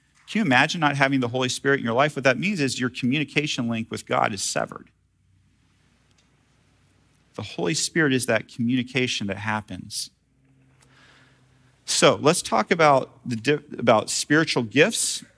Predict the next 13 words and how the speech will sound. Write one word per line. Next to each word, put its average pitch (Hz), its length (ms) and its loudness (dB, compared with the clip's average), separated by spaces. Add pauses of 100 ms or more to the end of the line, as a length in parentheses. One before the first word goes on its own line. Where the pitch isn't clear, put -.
(240)
and 117 100 -4
s-, - 240 -2 (340)
and 110 300 0
fruits 160 380 2
of 131 80 0
the 123 80 0
Spirit. 113 420 2
These 123 160 0
are 127 60 0
easy 135 260 0
to 127 80 -2
get 123 180 0
confused. - 680 -4